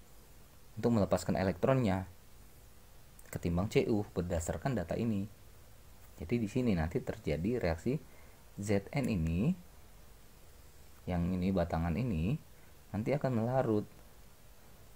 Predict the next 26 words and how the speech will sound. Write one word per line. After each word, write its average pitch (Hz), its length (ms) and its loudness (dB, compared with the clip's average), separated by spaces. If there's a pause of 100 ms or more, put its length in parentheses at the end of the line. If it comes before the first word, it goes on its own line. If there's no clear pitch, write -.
(140)
menjadi 85 560 2 (880)
Z - 160 -2
N 92 240 0
dua 82 160 2
plus 123 400 0 (800)
melepaskan 90 480 0
elektron. 87 560 2 (480)
Oksidasi 85 400 0
kan 127 160 2
melepas 90 320 0
elektron 85 400 2
ya. 78 80 -4 (1300)
Oke, - 240 -4 (480)
jadi 117 160 2
nanti 131 240 0
di 117 80 0
sini 143 240 4
nih 170 160 4 (640)
banyak 101 320 2
elektron 107 480 2
ya. 101 160 -2 (240)
Elektronnya 101 480 0
itu - 80 0
nggak 127 240 8
kelarutan, 95 640 2
tapi 143 400 -4